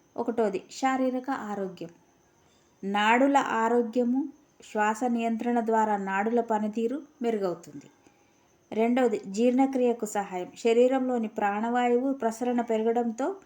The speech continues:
మెరుగుపడటంతో జీర్ణశక్తి పటిష్టమవుతుంది. శక్తి సమతులనం. శరీరంలోని ప్రతి భాగానికి సరైన శక్తిని అందించడంలో సహాయపడుతుంది.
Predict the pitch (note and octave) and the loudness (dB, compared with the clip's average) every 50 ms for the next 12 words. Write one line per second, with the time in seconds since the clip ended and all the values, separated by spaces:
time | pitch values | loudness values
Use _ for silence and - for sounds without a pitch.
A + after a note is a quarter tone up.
0 | _ _ _ _ _ _ _ _ _ _ _ _ _ _ _ - A3+ A3 A#3 B3 | _ _ _ _ _ _ _ _ _ _ _ _ _ _ _ -4 2 2 2 2
1 | B3+ B3+ C4+ C#4 C4+ B3+ A#3+ A#3 B3 A#3+ A#3 A3 - C#4+ D4+ D4 C4+ A3+ G#3+ B3 | 2 0 2 2 4 4 4 2 2 0 0 -2 -4 -4 -2 -2 -2 -2 0 2
2 | B3+ B3+ B3 C4+ C4 C4 C4 B3 - - - E4+ F4+ F4 - D#4 C4+ C4 B3 - | 2 4 4 2 2 2 -2 -6 -8 -10 -8 -8 -8 -6 -6 -6 -4 -4 -6 -8
3 | - - G#3 F#3+ F3 D#3+ D#3+ - D#3 D3+ - _ - _ _ _ _ _ _ _ | -6 -10 -8 -8 -8 -10 -10 -10 -12 -12 -12 _ -20 _ _ _ _ _ _ _
4 | _ _ _ _ _ _ _ _ _ _ _ _ _ _ _ _ _ _ _ _ | _ _ _ _ _ _ _ _ _ _ _ _ _ _ _ _ _ _ _ _
5 | _ _ _ _ _ _ _ - - - - B3+ B3+ B3 B3+ - C#4+ C4+ C#4 B3+ | _ _ _ _ _ _ _ -20 -16 -4 0 2 2 0 0 -6 -6 -2 -2 -2
6 | A#3 A#3 A3 - A3+ G#3+ G3+ G3 F#3+ F#3 - - _ _ _ _ _ _ _ _ | -2 -2 -2 0 -2 -2 -2 -4 -6 -8 -12 -14 _ _ _ _ _ _ _ _
7 | - - A#3+ B3 B3 C4+ C#4+ C#4 D4 C4+ C4+ C4 C4 B3+ A#3+ A#3+ A#3 A3+ A3+ A3+ | 0 4 4 6 6 6 4 4 4 2 2 2 2 0 0 0 0 -2 0 0
8 | B3 A#3 A3 A#3 A3+ A#3 A#3+ B3+ C4 C4+ B3+ A#3+ B3 A#3 - A#3+ A3+ A3+ A#3+ B3+ | 0 0 0 0 0 0 0 2 4 2 2 2 -2 -2 0 0 2 4 4 2
9 | B3 B3 A#3 - A#3 A3+ A3+ - A3 A3 G#3+ G#3 G#3 A3 B3 B3 A3 A#3 A3+ A3 | 2 0 -2 -2 -4 -4 -2 -4 -4 -2 -2 -2 0 0 0 0 0 -2 -2 -2
10 | G#3+ G#3 G#3+ A#3+ C4+ C4+ C#4 C#4 B3 A3+ G#3 F#3+ F#3+ - E3+ E3+ - - - - | -2 -2 -2 -4 -4 -2 -4 -4 -4 -2 -4 -4 -4 -6 -10 -10 -10 -18 -20 -20
11 | - - | -20 -20